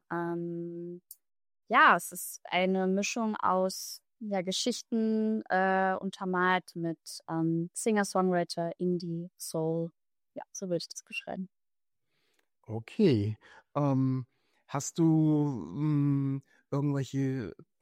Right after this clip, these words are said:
Speaker 2: Einflüsse gehabt in der Musik? Also, so mal ganz gut für die HörerInnen so, „Ah, es könnte in die Richtung gehen“ oder „Das ist, diese Musik ist davon beeinflusst“, oder, äh, hat sich das alles irgendwie, ist das so ein ganz großes Konglomerat aus vielen verschiedenen Geschichten?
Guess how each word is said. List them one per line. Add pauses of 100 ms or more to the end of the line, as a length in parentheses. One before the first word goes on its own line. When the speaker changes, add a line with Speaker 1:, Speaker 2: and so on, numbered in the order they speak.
Speaker 2:
Einflüsse
gehabt
in
der
Musik?
Also, (140)
so
mal
ganz
gut (380)
für
die
HörerInnen
so,
„Ah,
es (100)
könnte
in
die
Richtung
gehen“
oder (260)
„Das
ist,
diese
Musik
ist
davon
beeinflusst“,
oder, (540)
äh,
hat
sich
das
alles
irgendwie,
ist
das
so
ein
ganz
großes
Konglomerat
aus
vielen
verschiedenen
Geschichten?